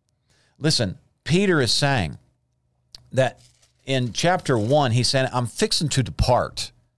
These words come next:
Okay? He said, "I'm fixing to put off this tent, and I'm gonna go be with the Lord." But he says, "Let me leave you some counsel here of how to navigate the days ahead."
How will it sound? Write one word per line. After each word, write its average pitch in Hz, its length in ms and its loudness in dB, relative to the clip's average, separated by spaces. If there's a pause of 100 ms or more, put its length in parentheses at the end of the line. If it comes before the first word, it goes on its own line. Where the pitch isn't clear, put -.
(100)
Okay? - 500 -2 (320)
He 151 120 2
said, 170 160 4
"I'm 147 160 2
fixing 175 260 0
to 127 60 0
put 147 180 4
off 135 180 4
this 101 200 -2
tent, 135 340 -2 (300)
and 110 80 -2
I'm 120 60 0
gonna 127 140 2
go 131 160 2
be 120 200 2
with 113 180 0
the 98 140 -2
Lord." 117 340 0 (560)
But 120 140 0
he 131 80 2
says, 120 480 2
"Let 143 100 4
me 147 80 4
leave 151 300 2
you 120 120 2
some 101 360 -2
counsel 196 480 2
here 87 240 0
of 98 160 -6
how 143 140 2
to 131 80 0
navigate 123 440 0
the 101 80 -6
days 123 460 0 (480)
ahead." 117 480 0